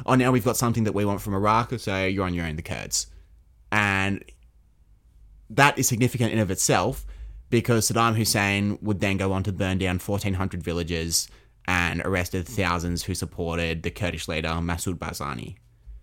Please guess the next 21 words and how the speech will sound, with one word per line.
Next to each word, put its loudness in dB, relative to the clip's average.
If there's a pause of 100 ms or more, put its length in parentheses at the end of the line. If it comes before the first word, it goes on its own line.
(460)
So 4 (440)
every 6
time 2 (1200)
that 0
a -4
country 0
withdraws 0
its -2
support -2
for -8
the -4
Kurds, -2 (540)
it's 0
not 2
just -4
like, 0
"Ah, 8
well, 2
the -4
dream's 0
gone. -2